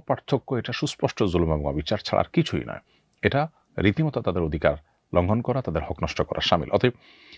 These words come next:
যে কোনো মূল্যে, যে কোনোভাবে এটি নিশ্চিত করা দরকার। এখানে রাষ্ট্রের, এখানে সমাজের, এখানে, আহ, সংশ্লিষ্ট কর্তৃপক্ষের এবং চা বাগান মালিকের, আহ, ইনভলভেশন থাকা দরকার এবং প্রত্যেকের আন্তরিক উদ্যোগে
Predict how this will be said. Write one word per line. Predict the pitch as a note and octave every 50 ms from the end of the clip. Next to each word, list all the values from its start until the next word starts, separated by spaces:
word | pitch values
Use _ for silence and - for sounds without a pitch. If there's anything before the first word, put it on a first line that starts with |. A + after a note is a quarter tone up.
| - -
যে | G2+ G2+ A2+
কোনো | - C#3+ C#3
মূল্যে, | C3+ A#2+ A2 G#2+ G#2+ G#2+ A2 A2+ A#2+ - _ _ - F#2
যে | - G#2+ F#2+
কোনোভাবে | - C#3 C#3+ A#2+ F2 G2+ F#2 F#2+ F2+
এটি | - F2+
নিশ্চিত | E2+ E2+ - - F2+ F2
করা | E2 F#2 F#2 F2+
দরকার। | F2+ F2+ - - G2 F#2+
এখানে | E2+ - - F2 D2+
রাষ্ট্রের, | D#2+ D#2 - - - F#2 F2+ G2+ - _ - - - - - _ _ -
এখানে | G2+ - - F2 D#2+
সমাজের, | - - F#2+ F2+ F#2 E2+ F2+ F2+ F2 - - -
এখানে, | - - G#2+ - E2+ D#2 D#2 D2+ D2+ D#2 - - _ _ _ _ _ -
আহ, | - D2 D2
সংশ্লিষ্ট | D2 - E2+ D#2+ - F2 - - E2
কর্তৃপক্ষের | D#2 - F#2 - - F#2+ - G#2 - - - A#2 A2+ - - - -
এবং | - F2+ D#2 D2+ C#2+ - -
চা | - D#2+
বাগান | C#2+ D2 C#2+ D2
মালিকের, | D2 D2+ E2 F#2+ F#2 - G#2+ G2+ - _ - - - - _ _ _ -
আহ, | E2 D#2+ D#2 D2 - -
ইনভলভেশন | F#2+ D2+ - E2+ D#2+ E2 E2 - - F2+ E2+
থাকা | - - F#2+ F#2 F#2
দরকার | F#2 F2+ - - A#2+ A#2+
এবং | A#2 A2+ G#2+ -
প্রত্যেকের | C3 - _ _ - - E3 D#3+ F#3 -
আন্তরিক | - - F#2+ F2+ - - E2 D#2 - F2+
উদ্যোগে | D#2+ D#2+ E2+ A2 F2+ D#2